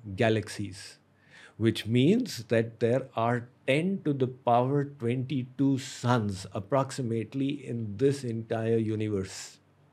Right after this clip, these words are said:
However, <clears throat> now science is talking about the multiverse theory, right? That there are other universes as well.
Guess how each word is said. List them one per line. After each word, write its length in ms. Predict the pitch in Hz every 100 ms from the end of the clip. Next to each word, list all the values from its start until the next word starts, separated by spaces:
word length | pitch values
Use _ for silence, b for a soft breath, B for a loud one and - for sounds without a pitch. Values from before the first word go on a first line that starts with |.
| _ _ _ - B B B B B
However, 800 | 117 123 190 196 107 104 214 - -
<clears throat> 2000 | - - _ _ _ _ _ _ _ _ _ _ _ _ _ _ _ _ _ -
now 420 | 120 139 185 208
science 540 | 202 156 165 185 175
is 140 | 165 -
talking 380 | 147 143 160 165
about 280 | 156 156
the 60 | 135
multiverse 640 | 123 123 127 135 123 120
theory, 480 | - 117 113 101 - _ _ _ _ _ b b b -
right? 300 | 143 208 117
That 180 | 104 113
there 180 | 107
are 140 | 110 -
other 280 | 113 110 127
universes 680 | 117 120 117 117 117 123 110
as 200 | 110 104
well. 280 | 110 104